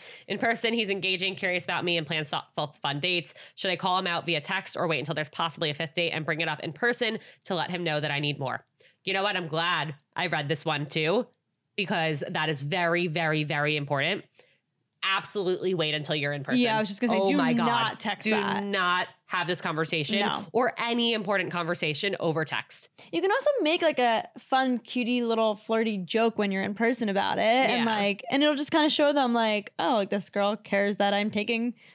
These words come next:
Speaker 2: forty-eight hours to text her back."
Speaker 1: Yeah. I, I think it's so important to do it in person, A, because if not, <laughs> you're gonna lose your shit. <laughs> You're going to lose your mind waiting for that text back after you bring it up. B,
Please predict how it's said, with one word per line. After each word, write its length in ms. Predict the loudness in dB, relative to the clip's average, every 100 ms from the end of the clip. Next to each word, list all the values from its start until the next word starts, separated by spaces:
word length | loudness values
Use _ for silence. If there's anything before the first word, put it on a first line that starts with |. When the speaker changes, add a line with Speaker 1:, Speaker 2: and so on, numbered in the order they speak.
| _
Speaker 2:
forty-eight 340 | 0 2 4 4
hours 320 | 4 4 2
to 60 | 2
text 280 | 0 0
her 80 | 0
back." 480 | 2 0 -2 -8 -6
Speaker 1:
Yeah. 240 | -4 -2 -4 -12 _ _ _
I, 140 | -4 -2
I 120 | -4
think 260 | -2 -2 0
it's 180 | -2 -2
so 280 | 0 2 2
important 600 | 0 -2 0 -2 -4 -4
to 520 | -2 0 0 -2 -4 _ _ _ _ _ _ -8
do 160 | -2 0
it 80 | 0
in 80 |
person, 400 | -2 -2 -2 -4 -6 -8
A, 520 | -2 0 2 0 0 -6 _ _ -6
because 720 | -4 -2 -2 0 -2 -4 -10 -8
if 160 | -6
not, 400 | -4 -2 -2 -2
<laughs> 220 | -6 -6 0
you're 140 | 0
gonna 220 | 2 0
lose 520 | -2 0 2 2 2 0
your 120 | 0
shit. 300 | 0 0 0
<laughs> 640 | -2 -4 -10 -12 -8 -4 0
You're 160 | 0
going 180 | 0 0
to 100 | -2
lose 320 | -2 0 0 2
your 100 | 2
mind 380 | 0 0 0
waiting 340 | 0 2 0 -2
for 160 | -2
that 220 | 0 -2 -2
text 260 | -4 -4
back 260 | -2 -2 0
after 260 | -2 -2 0
you 120 | 0
bring 160 | 0 0
it 80 | 0
up. 300 | -2 -4 -10 -20 -20 _ _ -10
B, 460 | 0 2 2 0